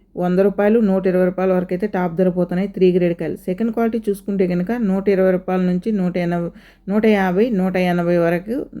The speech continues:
ఆ, రెండు వందల వరకు అయితే టాప్ ధర పోతున్నాయి సెకండ్ క్వాలిటీ. ఫస్ట్ క్వాలిటీ చూసుకుంటే కనుక రెండు వందల నుంచి రెండు వందల యాభై,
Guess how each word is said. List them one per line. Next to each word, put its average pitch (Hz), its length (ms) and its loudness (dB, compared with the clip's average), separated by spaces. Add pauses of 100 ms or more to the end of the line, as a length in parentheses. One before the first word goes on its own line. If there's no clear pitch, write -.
(440)
ఆ, 190 100 0 (1120)
రెండు 185 220 0
వందల 185 280 4
వరకు 185 200 0
అయితే 190 160 -2
టాప్ 170 320 -4
ధర 180 100 2
పోతున్నాయి 170 440 -8 (300)
సెకండ్ 185 280 0
క్వాలిటీ. 175 280 -2
ఫస్ట్ 196 340 -6
క్వాలిటీ 226 380 -2
చూసుకుంటే 202 360 0
కనుక 185 240 0
రెండు 190 260 0
వందల 208 280 0
నుంచి 196 260 0
రెండు 185 220 0
వందల 185 220 0
యాభై, 180 520 -2